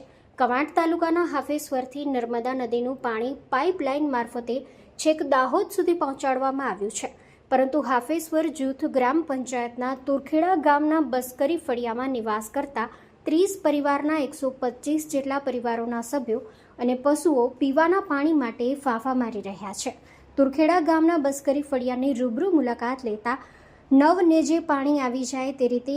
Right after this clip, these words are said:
એક નહીં, પરંતુ અનેક ડુંગરાનો ઉતાર ચઢાવ ચડીને પહોંચી શકાયું હતું.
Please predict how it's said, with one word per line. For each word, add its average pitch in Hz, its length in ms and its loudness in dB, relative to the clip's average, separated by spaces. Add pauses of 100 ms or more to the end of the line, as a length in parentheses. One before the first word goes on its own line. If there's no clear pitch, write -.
(160)
એક 349 240 0
નહીં, 311 360 4
પરંતુ 269 440 0
અનેક 262 420 2
ડુંગરાનો 277 560 2 (180)
ઉતાર 269 260 -2
ચઢાવ 247 420 -2 (2000)
ચડીને 294 460 6 (220)
પહોંચી 294 400 2
શકાયું 220 480 -4
હતું. 233 240 -12